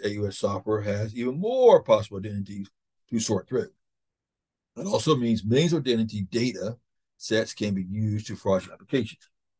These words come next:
Mm-hmm, mm-hmm, mm-hmm. Uh, page one nineteen. Uh, solving your borrower identity crisis. There's a solution to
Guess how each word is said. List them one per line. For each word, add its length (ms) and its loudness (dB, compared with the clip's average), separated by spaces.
Mm-hmm, 280 -6
mm-hmm, 640 -8
mm-hmm. 680 -10
Uh, 240 0
page 280 2
one 140 0
nineteen. 400 2
Uh, 180 -10
solving 800 2
your 200 -2
borrower 420 4
identity 320 -2
crisis. 840 -10
There's 200 0
a 40 -8
solution 640 2
to 260 2